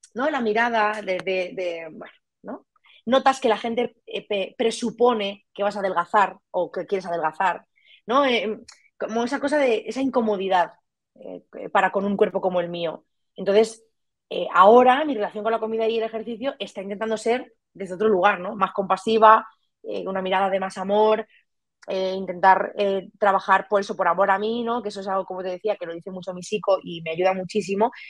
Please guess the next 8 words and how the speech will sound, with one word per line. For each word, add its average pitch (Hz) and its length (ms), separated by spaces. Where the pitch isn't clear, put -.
el 202 80
decir, 190 220
"Estoy 190 180
entrenando 220 540
por 220 160
amor 196 220
a 247 80
mí" 254 300